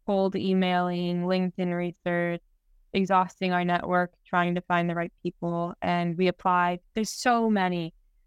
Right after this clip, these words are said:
there's so many different incubators and accelerators and open source applications online. So we just submitted as much as we could. And IndieBio, we submitted online on their website,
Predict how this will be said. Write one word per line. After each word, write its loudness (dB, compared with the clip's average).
there's -8
so 2
many 2
different -4
incubators 0
and -2
accelerators -2
and -8
open 2
source 2
applications -2
online. -2
So -4
we 0
just -8
submitted 2
as -2
much -4
as -2
we -2
could. -2
And -2
IndieBio, 0
we -6
submitted -2
online -2
on -2
their -2
website, -2